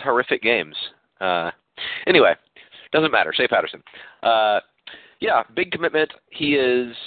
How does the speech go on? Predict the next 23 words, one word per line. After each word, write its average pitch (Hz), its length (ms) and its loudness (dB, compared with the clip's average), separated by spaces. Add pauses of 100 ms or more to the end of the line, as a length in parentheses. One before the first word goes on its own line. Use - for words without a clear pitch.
(200)
people 156 340 0
have 120 120 0 (100)
said 135 200 0
that 117 100 -4
he's 113 200 -2
the 101 80 -4
biggest 120 340 -2
quarterback 113 400 0
commitment 107 280 -4
Ole 104 140 0
Miss 110 160 0
has - 100 -8
had 107 260 4
since 101 200 -14
Eli, 117 360 4
but 107 100 -4
he's 107 100 -4
actually 143 200 -2
a 101 60 -4
lot - 160 -6
bigger 98 240 0
than 123 120 -2
that. 131 200 4